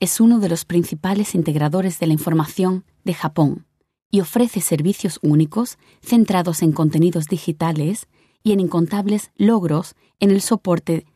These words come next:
de la tecnología desde la fundación de la empresa en el año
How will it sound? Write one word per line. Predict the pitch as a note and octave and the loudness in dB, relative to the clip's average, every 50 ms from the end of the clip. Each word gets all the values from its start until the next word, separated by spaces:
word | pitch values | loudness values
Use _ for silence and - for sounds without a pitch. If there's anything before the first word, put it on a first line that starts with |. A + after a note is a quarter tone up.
| _ _ _ | _ _ _
de | - F#3 G3 | -2 -2 0
la | F#3 E3+ | 0 -2
tecnología | - E3+ D#3 E3+ E3 D#3 D#3+ D3+ - - F#3+ D#3+ D3 - - - _ _ _ _ _ - | -2 0 2 2 4 2 0 -2 -2 -2 -2 -2 -2 -2 -8 -12 _ _ _ _ _ -4
desde | - F3 G#3 G3 F3+ F#3 E3+ | 0 0 0 0 2 0 0
la | E3+ D#3 | 0 0
fundación | - F#3 F3 E3 E3 - - - B3 B3+ A#3+ | 0 2 2 2 2 -2 -2 0 2 4 4
de | G#3+ F3+ | 4 4
la | E3 | 2
empresa | D#3+ D#3 D3+ E3+ F3+ F#3 - - - G#3+ G#3 - _ _ _ _ _ | 2 2 2 -2 -4 -4 -4 -4 -4 -4 -4 -6 _ _ _ _ _
en | - F#3 F3 | 2 2 4
el | D#3+ D#3+ | 4 2
año | E3+ F#3 G3 G3+ G#3 A3 | 2 2 4 2 2 0